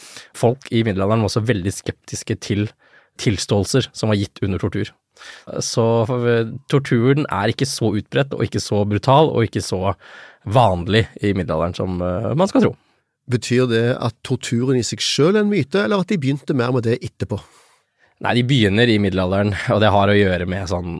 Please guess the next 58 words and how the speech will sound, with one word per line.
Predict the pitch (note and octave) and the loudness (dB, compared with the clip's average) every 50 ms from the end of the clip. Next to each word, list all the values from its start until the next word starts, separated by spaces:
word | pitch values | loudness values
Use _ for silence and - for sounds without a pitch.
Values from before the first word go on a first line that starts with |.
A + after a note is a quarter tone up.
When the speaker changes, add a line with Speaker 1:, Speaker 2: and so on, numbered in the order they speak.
| - - | -8 -8
Speaker 1:
oppblomstringen | F2 - _ _ _ _ - A2 G#2+ F#2+ F2 F2 - - - F#2+ F2+ F#2 F2+ F2 | -10 -10 _ _ _ _ -6 -2 -2 -2 -2 -2 -4 -6 -6 -6 -4 -4 -2 -2
av | F2 F2 F2+ | -2 -2 -2
romerrett | F2+ F2 F2 F2+ F2 E2+ E2 - - - | -2 -4 -6 -6 -6 -8 -8 -8 -6 -6
og | F#2 F2 | -6 -4
kanonisk | - G#2 F#2+ F#2+ F2+ F2+ F2 E2+ - - | -4 -4 -4 -4 -4 -6 -8 -8 -6 -6
rett, | F#2 E2 - - | -8 -8 -8 -10
eller | - E2+ E2 | -8 -8 -6
kanonisk | - G#2 F#2+ F2 F2+ - - | -4 -4 -4 -4 -4 -6 -4
rett | F2+ E2+ - | -6 -6 -6
bruker | F#2+ F2+ - - F#2 | -6 -8 -6 -6 -8
ikke | F#2+ - | -10 -10
tortur, | - - - C3 G2 | -10 -10 -8 -6 -4
men | G2 F#2+ G2 | -4 -2 -2
romerretten | G2 G2+ F#2 F#2+ F#2 F#2+ - - G2+ F#2+ F#2 | -2 -2 -2 -2 -4 -4 -4 -4 -4 -4 -4
bruker | F#2 F#2 F2 - G2 | -4 -4 -4 -4 -2
det, | G2 G#2 G#2+ A2 - - - - - | -2 -2 -2 -4 -6 -12 -14 -12 -8
og | - | -4
det | G2 F2+ | -4 -2
er | - | 0
særlig | - - G#2+ F#2 E2+ F2+ F2+ | 2 2 2 2 2 0 -2
i | F2 | -2
Italia | F2+ - - - F2 E2+ E2 E2+ E2 - - | -2 -2 -4 -4 -4 -4 -6 -6 -8 -8 -8
man | A2 G2 E2+ | -6 -6 -6
torturerer | - F#2 - G2 F#2 F2 E2+ F2+ | -6 -6 -4 -4 -2 -2 -2 -4
mye, | F2+ E2+ F2 F#2 | -4 -6 -6 -4
så | - G#2+ G#2 G2+ A2 | -2 -2 -2 0 0
det | A2 G#2+ | 0 2
er | E2+ F2 G#2+ | 2 2 2
sant | - - - E2+ - - F#2+ | 2 0 -2 -4 -4 -4 -4
at | F2+ F2+ | -4 -2
man | F#2+ F#2+ | -2 -2
gjør | F#2 F2 | -2 -2
det, | F2+ G2+ G#2 | 0 0 -2
altså, | F2+ - F2 | -2 -2 -4
men | F2+ F#2+ G2+ | -4 -4 -2
det | G2+ F#2+ | 0 2
er, | F#2 F#2 F#2 F#2 F#2 - - - - - - - - - | 2 2 0 0 -4 -8 -14 -20 -18 -20 -20 -20 -10 -4
eh, | - F#2+ F#2+ F#2+ F#2+ | -2 -2 0 0 0
det | G2 G2+ | -2 -2
er | F#2+ F#2 | -2 -2
ikke | - - A2+ - | -2 -2 -4 -4
så | - - F#2+ F#2 G2 G2 | -2 -2 0 0 0 0
liksom | G2 - - - G2 G2 F#2+ F#2 F2+ E2+ - _ - | -2 -2 -2 -2 -2 -2 -2 -2 -4 -6 -10 _ -6
løssluppet | G2+ G2+ G#2+ A2 G2 - - - - - - G2 - _ - D3 C#3 C#3 - | -2 0 2 2 0 0 -4 -6 -6 -4 -4 -4 -4 _ -4 -4 -4 -4 -8
som | - - - G#2 | -10 -4 -2 0
jeg | G2+ G2 | 0 0
tror | - - G2+ F#2 | 0 -2 -2 0
vi | F#2 F#2+ | 0 -2
ser | - - F#2+ F2+ | 0 0 -2 -2
for | - - G2+ | -2 -4 -10
oss | F#2 - - | -8 -6 -6
i | F#2 | -4
film | - F2+ F2+ F2+ | -4 -4 -4 -4
og | E2+ | -2
sånn, | F#2 A#2+ A2+ | -2 0 0
det | F#2 F#2+ | 0 0
er | G2 G2+ | 0 -2
veldig | F#2 E2+ F#2 F#2 | -2 -2 -4 -6